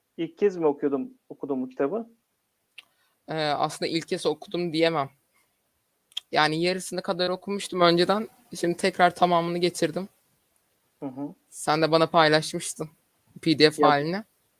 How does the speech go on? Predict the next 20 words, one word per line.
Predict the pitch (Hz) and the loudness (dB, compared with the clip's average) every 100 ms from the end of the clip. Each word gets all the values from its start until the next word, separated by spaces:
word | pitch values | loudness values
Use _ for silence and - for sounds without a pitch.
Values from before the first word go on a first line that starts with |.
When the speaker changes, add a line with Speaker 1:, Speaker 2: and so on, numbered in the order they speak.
| _ _ _ | _ _ _
Speaker 1:
evet, | 143 143 131 - - | 2 2 2 -2 6
bu | |
Speaker 2:
Okula | 175 208 202 | 8 10 10
Speaker 1:
kitap | 180 | 10
Speaker 2:
giderken | 196 196 - 196 | 10 10 6 -4
okudum. | 185 - 185 208 - _ _ | -4 -8 -12 -14 -18 _ _
O | - 196 | -12 -8
şekilde | - 180 175 170 | -2 -2 -2 -6
hallettim. | 185 170 156 160 - _ _ _ _ _ _ _ _ | -4 -4 -6 -8 -16 _ _ _ _ _ _ _ _
Speaker 1:
Bu | 139 | -14
kitap | - 180 180 - | -4 -2 -2 0
benim, | 160 175 214 247 _ | 2 2 -2 -6 _
e, | 147 143 139 139 139 | 0 0 2 0 -2
çok | 190 185 | -6 -2
uzun | 160 175 | -2 -2
süre | 170 165 | 4 8
önce | 165 165 151 151 151 170 | 8 8 2 0 8 10
aldığım | 151 135 131 | 10 8 0
bir | 123 | -4
kitaptı. | - 123 - - 214 | -2 -2 -2 -4 -4